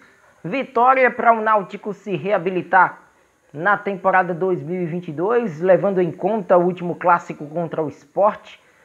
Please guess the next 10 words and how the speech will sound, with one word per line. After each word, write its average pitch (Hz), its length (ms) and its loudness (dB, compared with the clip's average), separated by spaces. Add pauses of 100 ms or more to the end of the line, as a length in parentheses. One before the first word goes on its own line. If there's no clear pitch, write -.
(280)
na 160 160 2
derrota 165 380 0
por - 260 -12
três 175 380 -2
a 214 80 4
dois. 240 500 0
Hoje 247 320 2
uma 233 200 2
vitória 208 500 -2
tranquila, 196 720 0